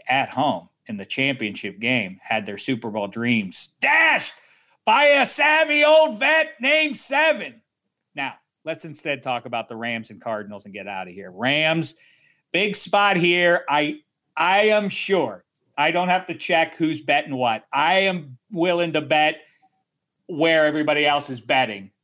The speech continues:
I bet everybody's got the Rams in this game. There's no reason to think, though, that the Rams should beat the Cardinals, given what the Cardinals did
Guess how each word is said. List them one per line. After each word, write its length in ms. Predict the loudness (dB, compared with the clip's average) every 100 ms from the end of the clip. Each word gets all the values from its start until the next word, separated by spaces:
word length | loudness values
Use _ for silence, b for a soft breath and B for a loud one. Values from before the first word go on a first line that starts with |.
| -6
I 60 | -2
bet 240 | -2 -2
everybody's 540 | 0 0 2 0 0 0
got 180 | -2 -2
the 80 |
Rams 380 | -4 -2 -2 -4
in 100 | -10
this 220 | -12 -12
game. 280 | -12 -14 -16 _ b b b
There's 240 | -2 0
no 280 | 2 2 2
reason 360 | 0 0 -2 -4
to 100 | -4
think, 320 | -2 -2 -4
though, 300 | -10 -10 -16 _ _ -6
that 120 | -2
the 80 | 0
Rams 340 | 0 0 -2
should 180 | -6 -4
beat 200 | -4 -4
the 80 | -6
Cardinals, 580 | 0 0 -2 -8 -14 -6
given 400 | -2 0 -2 -2
what 200 | 0 0
the 80 | -2
Cardinals 520 | -2 0 0 -2 -6
did 400 | -4 -2 0 -2